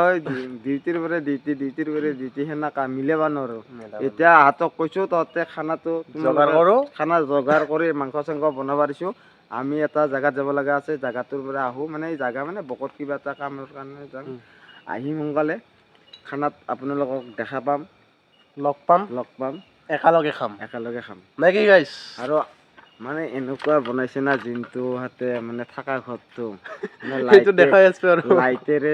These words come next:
Speaker 1: একদম বহুত আছে। মানে মই এটা, অ, পাক-, হেৰি, খানা বনোৱা চৌকাটো মই বনালোঁ।
Speaker 2: এ,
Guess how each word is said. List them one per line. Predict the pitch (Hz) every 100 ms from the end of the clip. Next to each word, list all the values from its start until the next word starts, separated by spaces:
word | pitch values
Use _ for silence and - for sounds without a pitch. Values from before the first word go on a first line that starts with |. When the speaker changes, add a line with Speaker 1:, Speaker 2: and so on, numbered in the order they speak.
| 147
Speaker 1:
একদম | 135 123 139
বহুত | 127 123 156 -
আছে। | 143 151
মানে | 156 180
মই | 180 190 -
এটা, | 123 127 - 160 165 170 139 143 -
অ, | 147 160 151
পাক-, | 151 143 131
হেৰি, | 123 127 123 _ _
খানা | - 143 135
বনোৱা | 131 131 127
চৌকাটো | - 131 127 131
মই | 120 110
বনালোঁ। | 107 104 101 98 -
Speaker 2:
এ, | 135